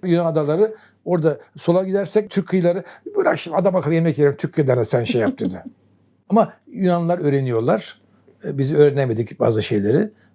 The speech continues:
Onlar hakikaten turizmde bir numaralar. Geçen gün bir yere de, gene laf lafı açtı ama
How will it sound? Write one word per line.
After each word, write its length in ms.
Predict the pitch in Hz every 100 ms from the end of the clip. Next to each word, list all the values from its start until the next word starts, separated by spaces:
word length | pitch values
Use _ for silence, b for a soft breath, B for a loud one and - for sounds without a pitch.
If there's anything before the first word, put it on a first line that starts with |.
| _
Onlar 300 | 139 127 135
hakikaten 500 | 139 120 - 156 196 -
turizmde 680 | 135 131 110 127 123 160 b b b _ -
bir 160 | 147
numaralar. 340 | 147 127 131 170
Geçen 400 | 139 135 185 170
gün 160 | 147
bir 60 | 135
yere 380 | 135 135 170 -
de, 160 | 135 -
gene 240 | 131 131
laf 200 | 127 -
lafı 140 | 120 123
açtı 240 | 113 -
ama 200 | 156 110